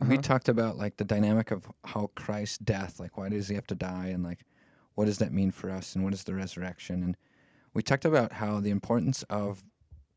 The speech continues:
Speaker 1: you know, Adam and Eve stood before God and walked with him in the garden, right? That's how we say. So, like, there was this relationship, right?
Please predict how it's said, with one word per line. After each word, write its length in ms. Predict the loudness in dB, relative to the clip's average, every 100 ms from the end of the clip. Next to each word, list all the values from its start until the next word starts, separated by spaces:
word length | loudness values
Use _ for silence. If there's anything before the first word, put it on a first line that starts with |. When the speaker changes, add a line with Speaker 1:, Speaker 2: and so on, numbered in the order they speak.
| _ _ -10
Speaker 1:
you 80 | -6
know, 100 | -4 2
Adam 260 | 6 10
and 120 | 10
Eve 160 | 10 6
stood 340 | 4 2 2
before 420 | 0 -6 -4 -2 -2
God 380 | -2 -2 -4 -6 _ _ _ _ _ _ -8
and 160 | -2 0
walked 380 | 0 -2 -2 -4
with 140 | 0
him 240 | 2 2 0
in 100 | -2
the 60 |
garden, 360 | -2 -4 -6 -4
right? 180 | -4 -6
That's 140 | -8
how 80 | -8
we 120 | -6
say. 180 | -6 -6
So, 160 | -6 -8
like, 160 | -6
there 100 | -4
was 140 | -4 -4
this 180 | -4 0
relationship, 640 | 2 2 2 -2 -4 -8
right? 220 | -4 -4